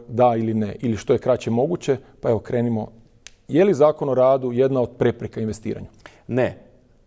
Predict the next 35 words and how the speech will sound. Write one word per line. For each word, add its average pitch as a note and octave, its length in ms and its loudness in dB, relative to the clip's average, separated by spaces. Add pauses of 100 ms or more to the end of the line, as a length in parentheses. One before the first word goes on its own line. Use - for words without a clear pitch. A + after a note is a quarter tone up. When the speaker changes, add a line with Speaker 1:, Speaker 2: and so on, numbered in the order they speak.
(340)
Speaker 1:
Ok. - 80 -20 (480)
Smatrate F#3+ 500 4
li F3 80 2
visinu E3 440 0
i C3+ 60 0
broj D#3 260 2
kazni D#3 380 4
propisanih C#3+ 720 0
radnim C3 440 2
zakonodavstvom A#2+ 720 0
primjerenim? G#2 500 -2 (540)
Speaker 2:
Sada B2 440 4
da, B2+ 220 0
jer A#2+ 180 0
smo A2 200 -6
za G2+ 140 -2
pedeset A2 540 -2
posto A2 320 -4
smanjili, F#2+ 880 -4
uh, F2+ 320 -8
kazne G2+ 380 0
koje F#2 300 -4
su F2+ 160 -8
bile F#2+ 260 -2
zapriječene, F#2 640 -4
dakle F2+ 340 -6
da F2+ 340 -6
one F#2+ 220 -6
koje F2+ 300 -4
su, F2 300 -10 (180)
uh, F2+ 200 -6
poslodavcima F2+ 960 -4 (320)
stvarale F#2+ 340 -2
financijske F2+ 540 -8
obaveze. D2+ 420 -8